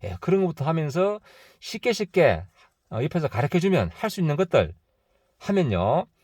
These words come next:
뭐 도장지만 넌 잘라라. 그러면 도장지만 자르는 거예요.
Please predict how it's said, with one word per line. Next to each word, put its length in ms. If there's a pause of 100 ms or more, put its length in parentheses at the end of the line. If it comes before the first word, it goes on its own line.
(480)
뭐 140
도장지만 520
넌 160
잘라라. 480
그러면 220
도장지만 440
자르는 380
거예요. 420